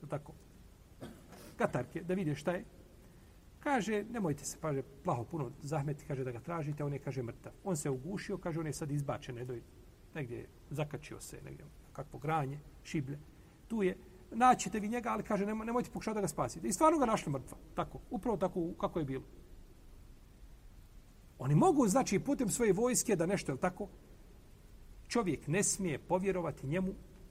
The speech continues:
šta god da kaže.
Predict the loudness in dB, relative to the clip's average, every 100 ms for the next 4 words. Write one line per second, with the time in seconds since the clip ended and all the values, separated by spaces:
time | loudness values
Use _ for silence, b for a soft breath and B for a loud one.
0 | -18 -18 -18 -18 -18 -16 -16 -16 -18 -18
1 | -20 -18 -20 -20 -20 -20 -18 -18 -18 -20
2 | -20 -20 -20 -20 -14 -6 -4 -4 -6 -10
3 | -16 -16